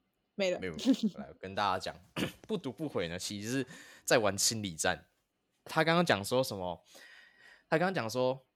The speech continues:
Speaker 2: ，“我看，我可能就已读不回，哦，我看了啊，我了解啦。”但你看了没有任何回复，这个是不是就是一个断掉话题？大家都知道嘛，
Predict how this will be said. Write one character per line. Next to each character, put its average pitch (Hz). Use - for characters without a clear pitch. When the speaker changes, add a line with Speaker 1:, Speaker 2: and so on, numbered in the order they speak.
Speaker 2:
，“我 107
看， 147
我 123
可 127
能 117
就 143
已 127
读 147
不 170
回， 147
哦， 117
我 117
看 165
了 143
啊， 123
我 117
了 123
解 117
啦。” 101
但 131
你 87
看 113
了 82
没 90
有 95
任 113
何 104
回 87
复， 95
这 151
个 110
是 127
不 123
是 120
就 135
是 143
一 -
个 110
断 131
掉 131
话 127
题？ 107
大 147
家 127
都 147
知 131
道 160
嘛， 87